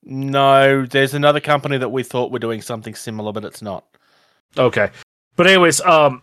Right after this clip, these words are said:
Speaker 2: essentially they've started this whole contrast, you know, like, you know, paint it once and you're done. Like, you got, you
Speaker 1: Yeah.
Speaker 2: know,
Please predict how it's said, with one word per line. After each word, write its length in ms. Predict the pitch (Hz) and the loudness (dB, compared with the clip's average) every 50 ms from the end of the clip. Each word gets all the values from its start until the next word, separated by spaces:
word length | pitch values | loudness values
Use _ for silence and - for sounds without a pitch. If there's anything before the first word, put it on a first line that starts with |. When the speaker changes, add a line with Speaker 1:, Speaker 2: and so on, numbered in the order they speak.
| _ _ _ - 196 | _ _ _ -6 -4
Speaker 2:
essentially 420 | 160 139 - 226 233 - 196 160 | -2 2 2 2 2 2 -2 0
they've 260 | 143 160 165 160 143 | 0 2 2 0 0
started 360 | - - - 123 131 139 139 | -4 -4 -2 0 0 -2 -2
this 120 | 135 131 - | -6 -6 -4
whole 180 | 147 143 139 | -2 -2 -2
contrast, 760 | 143 - 131 127 135 135 - 147 135 131 127 131 127 - - | -2 -2 -2 0 0 -2 -2 -2 0 0 0 0 -2 -4 -6
you 60 | 131 | -6
know, 180 | 120 120 120 120 | -4 -2 0 0
like, 300 | 120 120 117 107 - _ _ _ _ _ _ _ _ 139 | 0 0 0 -2 -4 _ _ _ _ _ _ _ _ -6
you 140 | 139 139 | -2 -2
know, 80 | 135 123 | -2 -2
paint 220 | - 135 135 131 | -2 -2 -2 -2
it 80 | 127 120 | -2 -2
once 240 | 123 127 131 - - | -4 -4 -4 -4 -6
and 80 | 123 | -8
you're 100 | 120 117 113 | -8 -10 -8
done. 380 | 113 117 113 113 120 120 123 | -6 -4 -2 -2 -2 -2 -4
Like, 260 | 117 113 110 104 - - | -4 -6 -6 -8 -10 -14
you 80 | 113 113 | -8 -4
got, 280 | 123 117 117 117 - _ | -4 -2 -2 -4 -8 _
you 160 | - 135 123 98 | -12 -8 -4 -2
Speaker 1:
Yeah. 140 | 95 - | -2 -2
Speaker 2:
know, 240 | 110 104 101 98 - | -2 -4 -6 -8 -10